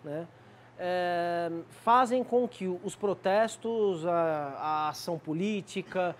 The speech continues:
de descontentamento emerja com feições diferentes. No entanto, nos seus fundamentos, tendem a ser fenômenos comparáveis, limitados, portanto,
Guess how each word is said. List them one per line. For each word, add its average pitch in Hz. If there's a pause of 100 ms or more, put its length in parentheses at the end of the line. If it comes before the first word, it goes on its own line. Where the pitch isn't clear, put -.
(200)
de 160
descontentamento 165 (300)
emerja 233
com 262
feições 208
diferentes. 180 (600)
No 175
entanto, 170 (600)
nos 160
seus 175
fundamentos, 180 (460)
tendem 202
a 185
ser 175
fenômenos 165
comparáveis, 143 (560)
limitados, 185
portanto, 160